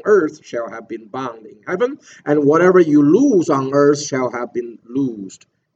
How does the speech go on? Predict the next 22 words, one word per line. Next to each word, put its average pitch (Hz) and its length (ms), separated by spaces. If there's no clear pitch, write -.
in 107 140
heaven." 95 280
So 107 260
what 240 280
was 269 180
said 165 560
to 147 120
Peter 143 640
is 165 400
for 127 220
the 117 100
whole 143 500
universal 120 720
church, - 640
which - 160
is 107 100
a 117 60
collection 113 500
of 95 100
all 120 560
born-again 104 420
believers. 98 480